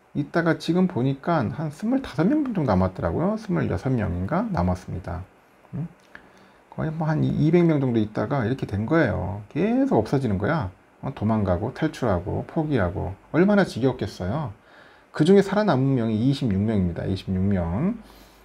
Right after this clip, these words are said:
예전에 한 오백 명 정도 있었는데 거기서는 지금 보니까 한 칠십 명 정도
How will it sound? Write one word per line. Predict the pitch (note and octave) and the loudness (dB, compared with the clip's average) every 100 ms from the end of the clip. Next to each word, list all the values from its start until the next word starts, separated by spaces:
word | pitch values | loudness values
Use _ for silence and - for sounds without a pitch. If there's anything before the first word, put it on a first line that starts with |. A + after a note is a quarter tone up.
| - | -8
예전에 | A#2+ C#3 F3 | 0 4 4
한 | F#3 E3 | 4 4
오백 | C#3 F3 F3 | 6 6 4
명 | D#3+ | 4
정도 | C#3+ A#2 | 2 0
있었는데 | A2+ A#2 G2+ A#2+ D3+ F#2+ F2+ | -2 -2 -2 0 0 -2 -4
거기서는 | G2+ A2+ - B2 C#3 | -6 -6 -4 -4 -2
지금 | B2+ | -4
보니까 | A#2+ G#2+ G#2+ A#2 | -2 -2 -2 -2
한 | A#2 A#2 - | -2 -4 -2
칠십 | F3+ F3+ F3+ | -2 0 2
명 | C#3+ G2 | 2 2
정도 | F2+ F2 C#3+ F3+ | 0 -2 -2 -2